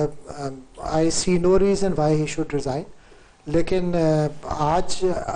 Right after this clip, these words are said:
I am equally surprised as you are कि ये क्यों हुआ है। और, अ, हम अब जब ताना बाना जोड़ते हैं तो बहुत सारा कुछ समझ भी आता है, लेकिन, अ, for myself,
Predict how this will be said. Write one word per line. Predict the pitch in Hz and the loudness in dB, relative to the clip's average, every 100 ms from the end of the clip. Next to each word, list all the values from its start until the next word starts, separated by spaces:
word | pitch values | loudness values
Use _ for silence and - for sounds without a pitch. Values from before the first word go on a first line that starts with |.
| - - 165 | -6 -4 0
I | 170 | 0
am | 175 | 2
equally | 185 - 208 202 | 2 2 2 0
surprised | 165 - 151 190 208 - | -2 0 2 2 0 -4
as | 160 143 | -2 -2
you | 147 | 0
are | 156 147 190 - - - - - _ | 2 2 0 -6 -12 -18 -20 -20 _
कि | - | 2
ये | 165 160 160 170 170 165 165 151 - | 4 4 4 4 4 4 2 -6 -4
क्यों | 180 202 202 | 2 2 4
हुआ | 180 185 | 4 4
है। | 170 185 - - - - - - | 2 0 -4 -16 -18 -20 -20 -14
और, | - 165 165 160 | -2 2 2 4
अ, | 165 165 156 - - - - | 4 2 0 -4 -14 -16 -8
हम | - 175 | -2 0
अब | 190 180 | 0 0
जब | 185 180 - | -2 -4 -4
ताना | 175 165 190 | -2 0 2
बाना | 190 190 | 0 0
जोड़ते | 170 156 165 - | 2 4 4 2
हैं | 196 196 | 0 0
तो | 196 | 0
बहुत | 156 185 | 0 0
सारा | - 185 | 2 0
कुछ | 180 180 | 2 0
समझ | 180 165 185 | -2 -2 0
भी | 202 | 2
आता | 190 139 190 | 2 2 -2
है, | 180 - - - - - 160 | -4 -8 -18 -20 -20 -8 0
लेकिन, | 180 185 214 214 | 2 2 2 4
अ, | 208 208 202 | 4 4 2
for | 196 - | 0 -2
myself, | 175 180 233 - 233 | 0 2 2 0 0